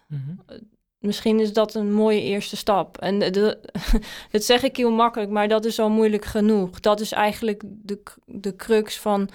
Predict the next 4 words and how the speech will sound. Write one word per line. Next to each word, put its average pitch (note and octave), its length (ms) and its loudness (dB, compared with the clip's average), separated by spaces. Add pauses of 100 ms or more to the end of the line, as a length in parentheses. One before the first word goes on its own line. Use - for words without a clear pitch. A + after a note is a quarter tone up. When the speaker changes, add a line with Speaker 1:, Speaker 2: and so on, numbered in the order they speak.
(1500)
Speaker 2:
van G3 460 0 (240)
veilig A#3 540 0
zijn. G#3 400 -2
Als, - 340 -6